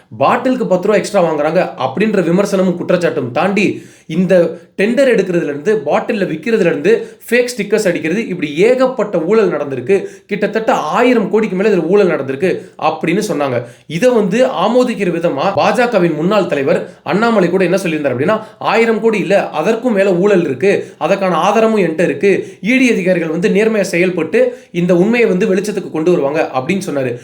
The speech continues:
நாம கூட அதுக்கு மக்கள் மத்தியிலையும் சரி, ஊடகவியலாளர்களும் சரி என்ன சொன்னாங்க அப்படின்னா, "நெருப்பு இல்லாம புகையாது, ஏதோ ஒரு தவறு நடந்திருக்கு, அதனாலதான் இ டி அதிகாரிகள் வந்து இந்த அளவுக்கு உள்ள போனாங்க" அப்படின்னு சொன்னாங்க. ஆனா இன்னைக்கு வரைக்கும் இ டி அதிகாரிகள்ட்ட இருந்து எந்த ஒரு அத்தென்டிகேட்டடான தகவல்களோ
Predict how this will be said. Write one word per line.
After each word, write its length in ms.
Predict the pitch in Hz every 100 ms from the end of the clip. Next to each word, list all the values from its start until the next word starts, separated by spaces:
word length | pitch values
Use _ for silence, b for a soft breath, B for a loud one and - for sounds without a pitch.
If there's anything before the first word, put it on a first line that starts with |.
| B B
நாம 280 | 151 214
கூட 160 | 208 226
அதுக்கு 300 | 214 180 175 156 147
மக்கள் 320 | 147 220 196
மத்தியிலையும் 460 | 175 170 160 160 156
சரி, 160 | 156
ஊடகவியலாளர்களும் 720 | 185 185 214 185 175 160 151 156
சரி 220 | 147 151
என்ன 180 | 151 185
சொன்னாங்க 300 | 196 156 139
அப்படின்னா, 260 | 120 135 185 - B B
"நெருப்பு 340 | 165 233 - 214
இல்லாம 240 | 190 196
புகையாது, 400 | - 160 165 160 170 - B 143
ஏதோ 220 | 202 247
ஒரு 160 | 262 202
தவறு 280 | 170 175 208
நடந்திருக்கு, 420 | 170 147 139 196
அதனாலதான் 480 | 156 170 208 220 214
இ 40 | 220
டி 100 | 233
அதிகாரிகள் 360 | 185 180 156 160
வந்து 160 | 196 175
இந்த 100 | 190
அளவுக்கு 240 | 196 180
உள்ள 120 | 175
போனாங்க" 340 | 180 143 139 139
அப்படின்னு 280 | 127 160 156
சொன்னாங்க. 200 | 131 107 B B
ஆனா 220 | - 147 190 139
இன்னைக்கு 320 | 175 233 196
வரைக்கும் 300 | 143 165 214 214 B 165
இ 120 | 226
டி 100 | 262 233
அதிகாரிகள்ட்ட 460 | 190 175 160 156
இருந்து 160 | 147 175
எந்த 200 | 160 185
ஒரு 120 | 190
அத்தென்டிகேட்டடான 760 | 143 135 214 208 180 156 165 196
தகவல்களோ 580 | 151 151 175 147 139